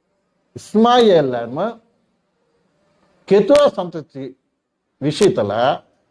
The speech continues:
தேவனுடைய காரியம் கொஞ்சம் கூட கிடையாது. இருக்குதா ஏதாச்சும்?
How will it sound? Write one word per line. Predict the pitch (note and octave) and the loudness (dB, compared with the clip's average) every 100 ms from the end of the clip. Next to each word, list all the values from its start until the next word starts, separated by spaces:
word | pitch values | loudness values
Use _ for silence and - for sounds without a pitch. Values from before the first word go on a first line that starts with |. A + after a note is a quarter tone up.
| _ _ _ _ - B2 | _ _ _ _ -12 -2
தேவனுடைய | E3+ G3+ B3 C4+ C#4 B3+ G#3+ F#3 E3+ D3+ D3+ C#3+ F#2 - _ _ _ _ _ _ _ _ _ - | 2 4 4 4 4 2 0 -2 -4 -4 -4 -4 -8 -14 _ _ _ _ _ _ _ _ _ -2
காரியம் | D#3+ F#3+ B3 A#3 D#3+ B2+ B2 D#3+ - _ _ _ _ _ - | 2 4 4 2 2 -2 -4 -6 -10 _ _ _ _ _ -6
கொஞ்சம் | D#3+ F3 F#3+ F3+ | -4 0 0 2
கூட | F3+ A#3 A4 - _ _ _ _ _ _ | 2 2 0 -6 _ _ _ _ _ _
கிடையாது. | B2+ B2 A#2 G#2 F2 - _ _ _ _ _ _ _ _ - | -6 -4 -6 -8 -12 -16 _ _ _ _ _ _ _ _ -2
இருக்குதா | E3+ A3+ A3+ | 0 4 4
ஏதாச்சும்? | A#3 G#3 B3+ | 4 2 0